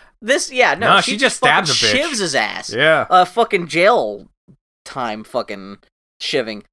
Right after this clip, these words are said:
Speaker 1: I did do like the how she is, about how, uh, Gothel tricks Flynn by using, uh, fucking
Speaker 2: Rapunzel's
Speaker 1: Rapunzel's
Speaker 2: hair.
Speaker 1: hair. This is di-, a direct callback to the original story where, um, instead of being shivved,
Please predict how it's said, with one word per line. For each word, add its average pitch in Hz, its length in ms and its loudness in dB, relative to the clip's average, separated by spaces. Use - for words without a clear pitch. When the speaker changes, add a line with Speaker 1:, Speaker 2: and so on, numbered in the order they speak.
Speaker 1:
I 269 140 4
did 381 200 -2
do 370 200 -4
like 339 200 -2
the 214 160 -2
how 202 500 0
she 233 380 -6
is, 170 340 -6
about 165 340 0
how, 180 280 0
uh, 139 160 0
Gothel 151 300 -2
tricks - 360 -8
Flynn 117 560 -6
by 139 140 2
using, 135 600 -8
uh, 110 360 -2
fucking 107 580 -8
Speaker 2:
Rapunzel's 98 160 -12
Speaker 1:
Rapunzel's 131 400 -4
Speaker 2:
hair. 156 100 -2
Speaker 1:
hair. 117 180 -4
This 294 120 -4
is 330 120 -6
di-, 180 220 -4
a 156 140 0
direct 143 420 -2
callback 123 580 -4
to 120 220 -12
the 104 140 -14
original 101 300 -14
story 107 360 -10
where, 101 400 -8
um, 120 360 -2
instead 196 300 -4
of 185 60 -6
being 151 180 -4
shivved, 196 520 -4